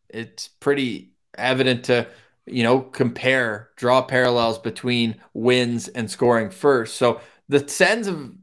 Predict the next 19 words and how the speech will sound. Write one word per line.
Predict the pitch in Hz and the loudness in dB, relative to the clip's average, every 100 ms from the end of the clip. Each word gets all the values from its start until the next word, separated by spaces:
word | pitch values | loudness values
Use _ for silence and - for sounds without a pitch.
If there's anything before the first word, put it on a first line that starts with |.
| _ | _
actually | - 170 233 208 | -4 -4 -4 -2
done | 135 151 | 0 0
a | |
good | 135 139 | 2 2
job | 127 139 131 | 4 2 2
of | 120 | -2
coming | 139 131 113 | -2 0 -2
back | 113 143 - | -2 -2 -2
here. | 117 | -4
It's, | - | -4
it's | - 131 127 | -10 -10 0
more | 135 185 | 4 4
and | 156 | 4
more | 139 143 | 4 4
recent | 120 131 143 131 113 - _ | 4 0 -2 -2 -4 -6 _
that | 127 123 | -2 2
they | 143 143 | 2 2
score | - 139 123 | 2 2 2
first. | - 143 - - | 2 0 0 -12